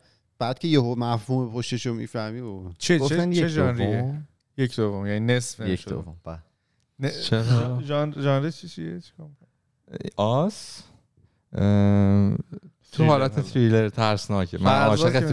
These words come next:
Speaker 4: تریلر
Speaker 2: از
Speaker 4: هم،
Speaker 2: بعد به
Speaker 4: می‌دونید
Speaker 2: دنیا
Speaker 4: که.
Speaker 2: که اومد دنبال تریلر بود. <laughs> هر فیلمی می‌خواد پیدا کنه باید تریلر باشه.
Speaker 4: بله.
Speaker 1: بحث فیلم شد، کریو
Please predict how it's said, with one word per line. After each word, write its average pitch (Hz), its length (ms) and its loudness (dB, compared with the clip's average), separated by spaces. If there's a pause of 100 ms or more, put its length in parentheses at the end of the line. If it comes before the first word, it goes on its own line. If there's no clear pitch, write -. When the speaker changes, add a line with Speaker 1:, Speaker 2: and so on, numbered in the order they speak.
Speaker 4:
تریلر 104 100 0
Speaker 2:
از 113 120 2
Speaker 4:
هم، 98 60 2
Speaker 2:
بعد 95 200 2
به 98 80 2
Speaker 4:
می‌دونید 92 220 0
Speaker 2:
دنیا 143 140 -2
Speaker 4:
که. 143 60 -8
Speaker 2:
که 147 100 -4
اومد 127 180 0
دنبال 120 380 0
تریلر 101 460 0
بود. 95 300 2 (160)
<laughs> - 120 -20
هر 120 240 0
فیلمی 120 400 -4
می‌خواد 101 280 -6
پیدا 101 260 -4
کنه 104 220 -6
باید 107 200 -2
تریلر 90 440 -8
باشه. - 260 -12 (680)
Speaker 4:
بله. - 400 -10 (2000)
Speaker 1:
بحث 123 280 -4
فیلم 143 300 -2
شد، 151 340 -8 (1700)
کریو 123 400 -6